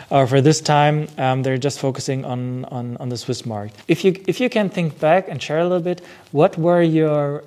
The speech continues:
ideas and thoughts of what kind of struggles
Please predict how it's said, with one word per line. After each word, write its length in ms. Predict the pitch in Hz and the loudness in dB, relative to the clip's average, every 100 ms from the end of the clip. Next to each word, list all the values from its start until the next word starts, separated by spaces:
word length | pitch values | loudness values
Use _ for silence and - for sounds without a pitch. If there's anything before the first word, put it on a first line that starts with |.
| - | -8
ideas 680 | 131 117 156 156 139 117 | -8 0 4 4 2 -2
and 200 | - 127 | -8 -10
thoughts 400 | - 147 147 147 | 0 4 4 2
of 260 | 151 127 - - - - - | -6 -8 -10 -20 -20 -20 -4
what 240 | 139 147 | 0 0
kind 300 | - 151 151 | 0 -2 0
of 100 | 151 | -4
struggles 840 | - - - 147 139 143 160 - - | -8 -4 0 2 2 2 0 -4 -14